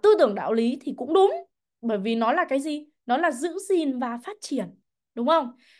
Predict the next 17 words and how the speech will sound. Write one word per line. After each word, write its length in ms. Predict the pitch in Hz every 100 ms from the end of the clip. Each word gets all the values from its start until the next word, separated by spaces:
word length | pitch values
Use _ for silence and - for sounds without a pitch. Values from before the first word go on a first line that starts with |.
| _
Nhưng 220 | 277 349 453 403
mà 120 | 285
để 280 | 240 233 208 190
giữ, 320 | 214 240 240 269 339 294 240
đưa 200 | 381 370
vào 220 | 277 220
hiện 220 | 254 -
tượng 160 | 269 233
đời 180 | 226
sống 320 | 214 233 226 392 _ _ _
thì 120 | - 247
ở 140 | 214
đây 160 | 254 320
mình 220 | 277 202
cũng 160 | 214
thấy 160 | 240 233
là 160 | 311